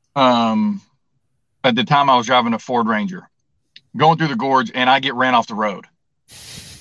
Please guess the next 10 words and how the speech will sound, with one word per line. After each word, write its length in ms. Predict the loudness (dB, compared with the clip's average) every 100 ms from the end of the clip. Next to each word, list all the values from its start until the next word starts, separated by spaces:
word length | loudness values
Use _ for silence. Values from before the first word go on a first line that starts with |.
| -8
And 540 | 0 2 2 2 2 2
I'm 160 | 0
like, 220 | 0 0 0
"What 180 | -2
the 100 | -2
crap? 360 | -8 -2 -2 -2
These 120 | -6
people 240 | -4 -4 -4
can't 260 | -6 -6
drive." 600 | -4 -2 0 -2 -6 -12